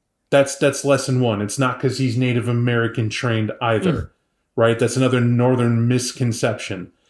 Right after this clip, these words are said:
Speaker 1: It has everything to do with the fact that enough damage has been done to the land, you should respect it, 'cause the land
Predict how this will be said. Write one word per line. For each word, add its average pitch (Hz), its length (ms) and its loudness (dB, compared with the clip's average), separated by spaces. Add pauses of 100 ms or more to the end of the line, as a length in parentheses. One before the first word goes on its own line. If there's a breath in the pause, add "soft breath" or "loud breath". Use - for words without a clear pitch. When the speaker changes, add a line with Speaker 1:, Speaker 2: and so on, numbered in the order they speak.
(160)
Speaker 1:
It 127 100 2
has 123 160 2
everything 185 260 4
to 139 80 4
do 156 180 2
with 147 120 2
the 123 60 0
fact 120 280 0
that 117 100 2
enough 127 300 0
damage 127 340 2
has 107 120 -2
been 117 220 0
done 120 260 0
to 117 60 -4
the 110 120 0
land, 113 320 0
you 107 100 -4
should 120 320 -4
respect 107 540 -2
it, 104 120 -4
'cause 104 140 -2
the 104 120 0
land 123 380 -2